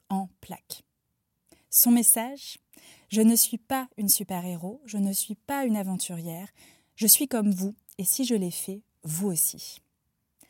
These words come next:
On lui demandera ensuite de réaliser un film. À aucun moment, elle ne s'était projetée dans la réalisation d'un film sur son voyage. Elle a seulement des rushs de son iPhone. Malgré de nombreuses sollicitations,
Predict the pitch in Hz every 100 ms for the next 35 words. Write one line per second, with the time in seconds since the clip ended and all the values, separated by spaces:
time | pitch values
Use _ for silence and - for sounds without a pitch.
0 | _ _ _ _ _ - 202 208 202 294
1 | 240 202 185 240 214 - - 233 190 175
2 | 180 175 170 - - 156 - - - 156
3 | 160 - _ - 190 - 240 233 277 254
4 | 208 190 - - - - 202 214 208 226
5 | 226 - - 214 - 311 247 175 170 226
6 | 233 202 196 190 254 226 175 - 269 -
7 | 170 226 202 165 160 - - - _ _
8 | - - 185 180 180 - 220 214 269 311
9 | 185 180 208 170 233 - - _ - 185
10 | - 240 190 175 170 160 - _ _ _
11 | - - - 214 208 202 247 202 208 240
12 | 233 214 240 - 185 190 185 170 - 190
13 | 247